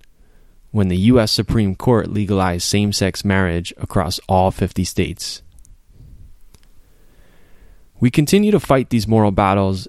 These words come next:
and there are many counterexamples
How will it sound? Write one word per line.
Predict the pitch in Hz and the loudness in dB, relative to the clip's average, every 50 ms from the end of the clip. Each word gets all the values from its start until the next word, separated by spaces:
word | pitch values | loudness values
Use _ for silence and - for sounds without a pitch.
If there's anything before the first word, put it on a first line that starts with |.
| - - | -10 -6
and | 110 101 | -2 0
there | 104 101 98 | 0 2 0
are | 95 92 | 0 0
many | 95 98 101 113 123 127 127 123 120 110 101 - _ _ _ _ _ _ _ _ - - | 0 0 2 2 2 2 2 2 0 0 -4 -8 _ _ _ _ _ _ _ _ -12 -10
counterexamples | - - 147 151 135 104 98 92 90 87 98 87 87 82 85 85 85 85 85 - - | -6 -2 0 0 2 2 0 -2 -2 -2 -4 -4 -4 -4 -4 -4 -4 -4 -6 -10 -14